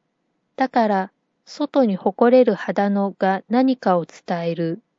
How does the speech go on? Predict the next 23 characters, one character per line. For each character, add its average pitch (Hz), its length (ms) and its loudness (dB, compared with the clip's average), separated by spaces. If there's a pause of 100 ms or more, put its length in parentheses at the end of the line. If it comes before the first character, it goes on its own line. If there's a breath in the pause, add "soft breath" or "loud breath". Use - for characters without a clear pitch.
(1000)
市 - 260 -4
民 262 320 0
に 202 140 -2
も 170 260 0 (320)
客 220 320 -2
観 277 240 -2
的 262 300 -6
に 254 260 -2
秦 240 340 0
野 247 120 2
の 240 160 2
魅 233 100 2
力 240 320 2
を 226 80 2
見 214 160 -2
つ - 160 -4
め 240 160 2
直 240 300 2
し - 80 -8
て 185 160 -6
も 170 160 -6
ら 170 200 -4
う。 165 200 -8